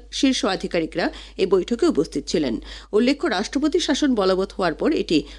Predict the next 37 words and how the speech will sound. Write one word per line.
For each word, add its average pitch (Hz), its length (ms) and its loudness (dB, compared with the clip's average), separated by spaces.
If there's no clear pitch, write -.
মণিপুরে 220 460 2
প্রথম 240 320 2
উচ্চস্তরীয় 170 640 0
বৈঠক। 156 360 0
রাজ্য 247 320 0
সরকার 277 340 0
দু 240 80 2
হাজার 226 300 2
তিরিশ 302 280 2
সালের 339 240 0
মধ্যে 320 300 4
দশ 226 320 0
লক্ষ 302 240 0
কোটি 277 280 0
টাকার 233 280 0
অর্থনীতি 269 540 2
রাজ্য 214 320 0
হিসেবে 226 400 2
উপনীত 190 420 0
হওয়ার 180 240 2
লক্ষ্য 180 320 2
নির্ধারণ 180 420 2
করেছে। 160 340 0
মুখ্যমন্ত্রী 294 500 4
ডক্টর 208 260 0
হিমন্ত 220 320 2
বিশ্ব 247 280 2
শর্মা 208 400 0
এই 214 200 2
সম্পর্কে 262 400 2
সামাজিক 240 460 0
মাধ্যমে 180 400 0
এক 180 220 -2
বার্তায় 175 380 -2
বলেন 175 240 2
যে 214 80 0
আসামে 202 420 0